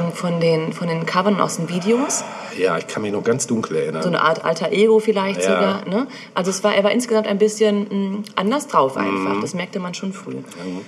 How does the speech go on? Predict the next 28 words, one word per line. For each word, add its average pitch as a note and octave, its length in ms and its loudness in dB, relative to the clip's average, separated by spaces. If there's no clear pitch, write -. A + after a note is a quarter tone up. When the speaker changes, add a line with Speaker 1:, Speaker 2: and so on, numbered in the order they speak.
Speaker 2:
Ja. D4 60 6
Speaker 1:
<coughs> A3 480 4
Zweitausendeins G#3+ 640 2
hat A#3 60 -2
dann G3+ 100 2
Jay-Z F#3+ 400 2
The F#3 80 -2
Blueprint F#3 460 -2
rausgebracht. E3+ 720 -4
Speaker 2:
Ja. D#3+ 220 -8
Speaker 1:
Und, F#3+ 420 0
äh, F#3 200 6
für F#3+ 120 2
das F#3 120 0
Album G3 340 4
hat, F#3+ 340 -2
ähm, F3+ 580 0
Ye F#3 220 2
gleich F3+ 240 -2
mal F3+ 100 0
vier F#3 180 0
Tracks D#3+ 300 0
beigesteuert, D3 680 0
Speaker 2:
Mhm. F#3+ 40 -2
Speaker 1:
unter E3+ 220 -4
anderem E3 460 -2
Izzo G3 320 6
und E3+ 320 -2